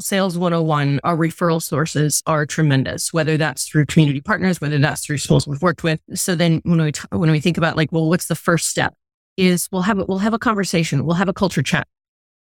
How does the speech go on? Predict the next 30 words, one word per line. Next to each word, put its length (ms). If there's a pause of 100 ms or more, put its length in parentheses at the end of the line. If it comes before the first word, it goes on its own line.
(120)
And 400
that 180
culture 300
chat 260
can 160
be 140
a 40
quick 220
fifteen 400
minute 220
thing 360
that 220
can 240
lead 300
into 640
a 100
full 340
culture 600
audit 240
strategy 480
session 500 (320)
where 140
we'll 160
spend 280
an 140
hour, 500
um, 80
sometimes 400
ninety 220
minutes 460